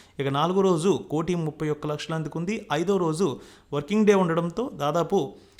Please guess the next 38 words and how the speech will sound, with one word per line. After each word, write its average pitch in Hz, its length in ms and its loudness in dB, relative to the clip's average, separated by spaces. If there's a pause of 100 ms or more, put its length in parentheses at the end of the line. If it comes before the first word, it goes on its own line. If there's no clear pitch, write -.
(140)
ఆ 139 120 4
రోజు 185 240 2
కోటి 170 360 0
పదిహేను 151 360 0
లక్షల 147 240 -4
వరకు 160 260 -2
వసూళ్లు 135 460 -6
వచ్చాయి. 120 380 -8 (260)
ఇక 139 280 0 (360)
ఐదు 196 220 2
రోజుల్లో 190 420 4
సుమారు 175 360 0
ఎనిమిదిన్నర 160 520 0
కోట్ల 190 360 -2
మధ్య 170 240 -2
వసూళ్లు 151 380 -4
తీసుకొచ్చింది. 151 760 -6
గ్రాస్ 170 360 0
పదిన్నర 147 380 0
కోట్ల 175 480 -2
రూపాయల 156 280 0
వసూళ్లు 131 440 -4
వచ్చాయి. 123 380 -8 (360)
ఈ 135 80 -2
సినిమాకి 175 400 0
సుమారు 165 400 2
ఆరో 156 240 4
రోజు, 165 260 0
ఏడో 156 220 2
రోజు 151 240 0
కలిపి 143 340 -2
రెండు 160 300 0
కోట్ల 180 300 -2
పదిహేను 147 400 -2
లక్షల 143 260 -6
మేర 165 160 -2
వసూళ్లు 139 440 -4
వచ్చాయి. 123 340 -10